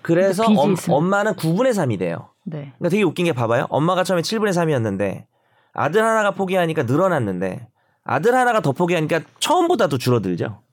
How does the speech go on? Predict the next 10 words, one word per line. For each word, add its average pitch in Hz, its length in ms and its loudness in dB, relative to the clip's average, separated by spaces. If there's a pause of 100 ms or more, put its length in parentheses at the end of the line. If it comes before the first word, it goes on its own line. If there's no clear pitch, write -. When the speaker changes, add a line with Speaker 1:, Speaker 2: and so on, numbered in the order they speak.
(240)
Speaker 2:
어, 302 140 2
그러네. 208 400 0 (180)
Speaker 1:
근데 175 240 2
이제 147 100 2
이게 180 140 0
이 151 160 0
판결이 175 320 0
지적한 123 340 -2
모순이에요. 90 520 -6 (640)
Speaker 2:
어. 170 200 0